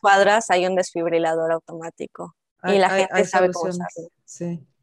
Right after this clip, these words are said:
Speaker 2: Bueno, pero
Speaker 1: Entonces
Speaker 2: en, en el supuesto de que en algún momento alguien lo encontrara en cualquier otra parte del mundo, o sea, sí es un producto que cumple con las normativas de cualquier lugar y se puede distribuir en cualquier lugar.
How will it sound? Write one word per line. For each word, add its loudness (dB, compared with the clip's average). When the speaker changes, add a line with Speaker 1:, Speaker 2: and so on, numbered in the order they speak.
Speaker 2:
Bueno, 2
pero 8
Speaker 1:
Entonces 8
Speaker 2:
en, 6
en 8
el 4
supuesto 0
de 0
que -2
en 0
algún -2
momento -2
alguien -2
lo -8
encontrara -2
en -6
cualquier -6
otra -4
parte -4
del 0
mundo, 0
o -4
sea, -8
sí -6
es 0
un -10
producto -4
que -10
cumple -8
con -4
las 0
normativas -2
de -8
cualquier -10
lugar 0
y 0
se -6
puede 4
distribuir -4
en -4
cualquier -8
lugar. -6